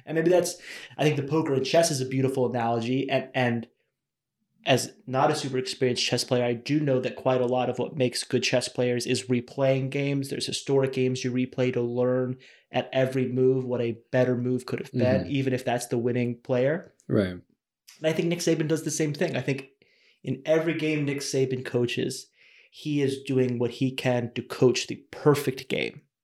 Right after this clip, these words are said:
Speaker 1: I think he knows that it's impossible, and I think it remains his absolute committed want is to coach the perfect game where every play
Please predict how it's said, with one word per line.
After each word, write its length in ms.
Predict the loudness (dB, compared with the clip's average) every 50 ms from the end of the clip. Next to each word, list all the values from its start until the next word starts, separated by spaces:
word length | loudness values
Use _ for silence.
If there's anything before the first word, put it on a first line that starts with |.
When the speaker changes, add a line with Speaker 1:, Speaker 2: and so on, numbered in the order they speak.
| _ _ _ _ _ _ _ _ _ _ _ _ _ _ _ _ -4
Speaker 1:
I 60 | 0
think 160 | 0 0 0
he 120 | 0 -2 -2
knows 380 | -2 0 0 2 2 2 2
that 120 | 2 0 -2
it's 120 | -2 -2
impossible, 800 | -4 -2 0 0 0 2 0 0 0 0 0 0 0 -2 -6 -14 _ _ _ _ _ _ _ _
and 100 | -6 -4
I 60 | -2 0
think 180 | 0 0 -2
it 160 | -2 -4 -2
remains 920 | -2 -2 -2 0 0 0 0 0 0 0 0 0 -2 -4 -4 -6 -8 -8 -12 _ _ _ _ _ _ _ _ _
his 420 | _ -6 -2 0 2 2 0 -2 0 2
absolute 840 | 4 4 4 2 -2 -4 -2 -2 0 0 0 -2 -4 -6 -8 -12 -14 -14 -14 _ _ _ _ _ _ _ _ _ _ _ _ _ _ _
committed 840 | -8 -4 -2 -2 0 0 0 2 2 4 4 4 2 0 -2 -6 -10 -16 -20 _ _ _ _ _ _ -14
want 540 | -4 0 2 2 2 2 -2 -6 -12 -16 -8 -2
is 160 | 0 0 0 0
to 140 | -2 -4 -4
coach 500 | -4 0 6 8 8 8 8 4 2 0
the 80 | -2
perfect 460 | -2 -2 0 0 0 0 0 -4 -4 -2
game 200 | -2 -2 -2 -2
where 180 | -4 -4 -6 -12 _ _ -2
every 360 | 0 0 2 2 0 0 0
play 600 | -2 -4 -2 0 0 2 2 2 0 -2 -4 -8